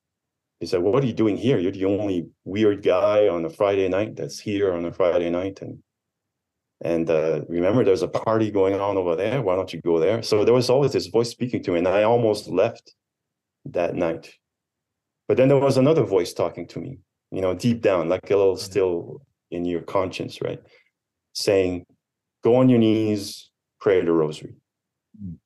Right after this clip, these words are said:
Speaker 1: And so I decided to listen to that. And I went on my knees, prayed the rosary. And all of a sudden, that other voice that was trying to get me out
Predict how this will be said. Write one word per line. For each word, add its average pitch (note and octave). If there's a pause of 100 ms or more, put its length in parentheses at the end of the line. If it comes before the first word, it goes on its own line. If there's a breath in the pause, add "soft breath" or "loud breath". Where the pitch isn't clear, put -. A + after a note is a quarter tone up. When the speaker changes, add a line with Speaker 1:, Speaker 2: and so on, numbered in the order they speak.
(240)
Speaker 1:
And E2+
so -
I F2
decided A#2
to G#2+
listen G#2+
to E2
that. D#2
And E2+
I F2+
went G#2+
on F#2+
my F#2
knees, G2
prayed G2+
the F2+
rosary. F#2
And G2+
all A#2+
of A#2+
a A#2
sudden, A#2+
that G#2
other A#2
voice B2
that -
was E2+
trying G#2
to F#2
get G2+
me G2
out B2